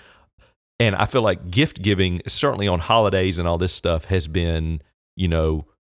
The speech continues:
put at a level above everything else when gift giving is my, like, is, I think it was, was it five or six of 'em, something like that? It's,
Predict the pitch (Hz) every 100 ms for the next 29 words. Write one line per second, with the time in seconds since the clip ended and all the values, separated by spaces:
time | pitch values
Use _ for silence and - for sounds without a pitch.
0 | _ _ _ _ _ _ _ _ - 131
1 | 104 95 95 107 101 90 90 95 95 90
2 | 98 95 87 95 131 87 90 - - -
3 | 98 90 85 92 139 - 107 92 85 92
4 | 80 98 104 87 82 - - - 92 80
5 | 87 _ - - 85 - 69 69 76 -
6 | 113 131 123 - - 139 135 - 135 135
7 | 123 131 - -